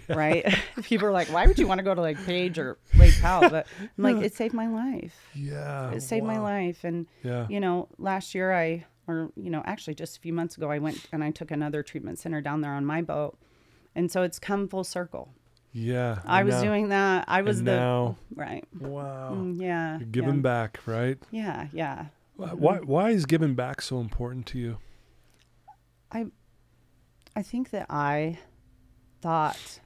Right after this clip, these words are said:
Speaker 1: I was broken and couldn't be fixed.
Speaker 2: Yeah.
Speaker 1: And I thought that for a long time, that something was wrong with me.
Speaker 2: Mm.
Speaker 1: And then I figured out, like, I wasn't broken.
Speaker 2: Yeah.
Speaker 1: And so many of the people we work with, they just never think they're gonna get better.
Speaker 2: Yeah.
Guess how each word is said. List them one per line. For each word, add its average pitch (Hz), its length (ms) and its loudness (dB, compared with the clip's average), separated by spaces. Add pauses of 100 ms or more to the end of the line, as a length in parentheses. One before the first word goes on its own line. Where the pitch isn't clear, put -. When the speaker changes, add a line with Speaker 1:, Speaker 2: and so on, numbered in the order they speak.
(240)
Speaker 1:
I 160 160 0
was 156 200 -4
broken 151 800 -6 (100)
and 147 180 -6
couldn't 147 400 -6 (440)
be 165 140 -12
fixed. - 580 -14 (340)
Speaker 2:
Yeah. 104 200 -4 (140)
Speaker 1:
And 180 180 -2
I 190 120 -2
thought 196 260 -2
that 202 140 -4
for 185 120 -6
a 160 60 0
long 143 260 -6
time, 143 360 -6
that - 100 -8
something 147 380 -4
was 139 160 -8
wrong 139 220 -6
with 139 160 -10
me. - 300 -8 (100)
Speaker 2:
Mm. 110 320 -6 (180)
Speaker 1:
And 185 220 0
then 208 120 0
I 202 120 0
figured 175 320 -2
out, 143 200 0
like, 143 240 -4
I 151 100 -2
wasn't 143 340 -6
broken. - 560 -10
Speaker 2:
Yeah. 107 380 -6 (220)
Speaker 1:
And 170 160 -2
so 202 140 -4
many 196 220 0
of 151 100 -4
the 143 80 -10
people 160 340 -6
we 156 140 0
work 143 260 -4
with, 139 280 -6
they 156 140 -2
just 156 200 -8
never 180 220 -2
think 190 220 -4
they're 185 120 -6
gonna 180 160 0
get 160 180 -4
better. 160 380 -8
Speaker 2:
Yeah. 104 280 -6